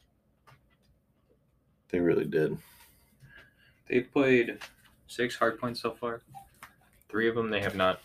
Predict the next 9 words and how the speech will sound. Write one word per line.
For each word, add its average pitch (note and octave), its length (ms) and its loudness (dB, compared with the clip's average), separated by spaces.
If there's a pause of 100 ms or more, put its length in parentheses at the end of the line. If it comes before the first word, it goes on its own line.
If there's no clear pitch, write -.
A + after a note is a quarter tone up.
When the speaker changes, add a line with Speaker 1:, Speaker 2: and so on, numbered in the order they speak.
Speaker 2:
cracked F#2 340 2
a F#2 60 -2
hundred. - 320 -4 (1080)
Speaker 1:
What? - 560 -2 (2250)
They F3+ 80 2
haven't D#3+ 180 10
cracked E3+ 320 6
a B2 60 10
hundred? F#3+ 560 6